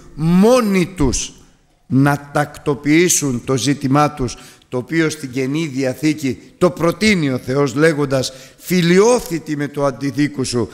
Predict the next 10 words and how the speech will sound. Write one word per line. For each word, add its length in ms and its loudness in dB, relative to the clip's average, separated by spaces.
ή 360 4
«Βρέστα 600 2
με 140 -6
τον 240 -6
εχθρό 380 -2
σου» 260 -6
πριν 440 2
πλησιάσεις 1120 0
στο 240 -4
θυσιαστήριο. 920 0